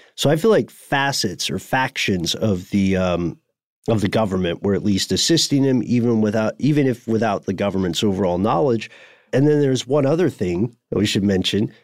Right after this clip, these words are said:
Uh, we're not in any way saying stuff that is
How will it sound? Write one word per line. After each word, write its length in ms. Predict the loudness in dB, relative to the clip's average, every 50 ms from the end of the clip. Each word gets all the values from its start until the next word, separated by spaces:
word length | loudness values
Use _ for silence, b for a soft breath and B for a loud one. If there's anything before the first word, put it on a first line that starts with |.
| b b b _ _
Uh, 380 | 0 0 2 2 2 0 -2 -4 -6 _ _ -4
we're 320 | 0 2 4 4 4 2
not 400 | 2 0 0 0 0 -2 -4 -8 _ _ _ _ _
in 160 | 0 2 2
any 240 | 4 4 4 2 2
way 460 | 2 2 2 2 2 0 0 -2 -2
saying 680 | -4 -2 0 0 2 2 2 2 2 0 0 -2 -4 b b b b b _ _ _ _
stuff 460 | -6 -2 0 0 0 0 0 -2 -2
that 160 | -2 0 0
is 240 | 0 0 -2 -2